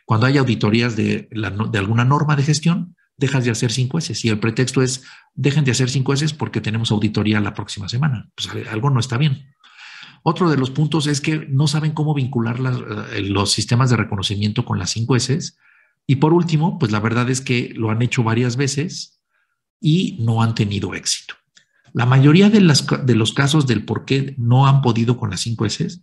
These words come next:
no necesariamente es por la manera en que las hicieron, sino porque nunca han tenido el apoyo de la alta dirección. O tuvieron a un líder que lo apoyó mucho, pero que con el tiempo, pues, cambiaron al director, cambiaron al gerente, hubo, este, reestructuraciones o cambios, promociones,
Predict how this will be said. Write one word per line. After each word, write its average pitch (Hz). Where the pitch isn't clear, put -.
no 123
necesariamente 143
es 131
por 104
la 101
manera 107
en 117
que 120
las 117
hicieron, 127
sino 113
porque 113
nunca 123
han 131
tenido 113
el 113
apoyo 107
de 104
la 101
alta 101
dirección. -
O 196
tuvieron 113
a 117
un 123
líder 135
que 107
lo 98
apoyó 107
mucho, 180
pero 107
que 113
con 107
el 107
tiempo, 135
pues, 107
cambiaron 104
al 107
director, 151
cambiaron 101
al 98
gerente, 143
hubo, 110
este, -
reestructuraciones 135
o 113
cambios, 131
promociones, 135